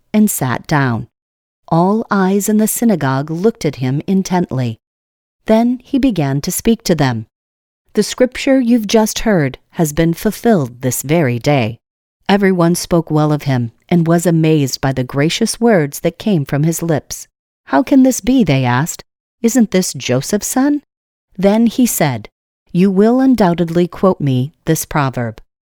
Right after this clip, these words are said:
'Physician, heal yourself,' meaning, 'Do miracles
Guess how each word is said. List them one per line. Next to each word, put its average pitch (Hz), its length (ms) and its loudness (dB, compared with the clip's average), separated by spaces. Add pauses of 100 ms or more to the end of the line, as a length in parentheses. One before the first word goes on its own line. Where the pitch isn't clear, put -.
'Physician, 196 600 0 (280)
heal 226 300 4
yourself,' 196 720 -2 (240)
meaning, 165 540 2 (440)
'Do 226 200 4
miracles 220 680 2